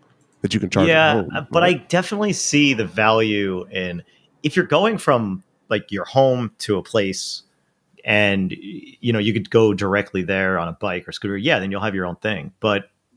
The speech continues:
Speaker 2: for someone like me who's like, "Yeah, okay, crosstown is a little, it takes a little while." Normally I just walk that. But if I'm gonna go from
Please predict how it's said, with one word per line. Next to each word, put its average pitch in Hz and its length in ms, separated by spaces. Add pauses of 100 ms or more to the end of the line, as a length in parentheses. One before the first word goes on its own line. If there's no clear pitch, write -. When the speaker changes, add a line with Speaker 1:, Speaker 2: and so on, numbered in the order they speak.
(460)
Speaker 2:
for 98 560 (380)
someone 104 540
like 85 260
me 135 200
who's 90 320
like, 90 240
"Yeah, 101 200
okay, 92 180
crosstown 87 800 (500)
is 85 180
a 87 60
little, 80 440
it 87 140
takes 101 240
a - 40
little 71 160
while." 87 420
Normally 98 260
I 80 60
just - 260
walk 85 260
that. - 200 (260)
But 87 360 (580)
if - 120
I'm 104 80
gonna 87 120
go 90 220
from 80 580